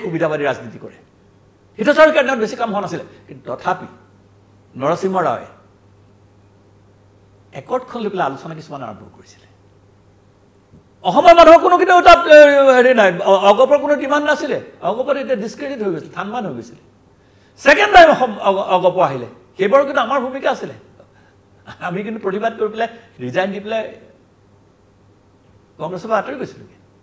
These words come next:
তাৰপিছত পাছত আহিলোঁ, সেই তাতো কিন্তু নতুন গভৰ্ণমেণ্টখন যেতিয়া আহিলে, তেতিয়া তাত সোমাই গ'ল ডাঙৰ ডাঙৰ, এ, ৰিজনেল ফ'ৰ্চ বুলি কৈ পেলাই চিনাকি দি পেলাই গোটেই লেফটিষ্ট, লেফটিষ্টবোৰ চব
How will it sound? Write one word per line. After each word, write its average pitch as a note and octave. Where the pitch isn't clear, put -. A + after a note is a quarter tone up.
তাৰপিছত E3
পাছত -
আহিলোঁ, G#2
সেই C#4+
তাতো D#4
কিন্তু F3
নতুন G#3
গভৰ্ণমেণ্টখন A#3+
যেতিয়া G#3
আহিলে, G#3+
তেতিয়া F#3
তাত F#3+
সোমাই E3+
গ'ল G3
ডাঙৰ F#3
ডাঙৰ, G#3
এ, C#3
ৰিজনেল G#3
ফ'ৰ্চ G3
বুলি F3
কৈ F3+
পেলাই E3+
চিনাকি E3
দি D#3
পেলাই G#3+
গোটেই F#3+
লেফটিষ্ট, F#3
লেফটিষ্টবোৰ F#3+
চব F#3+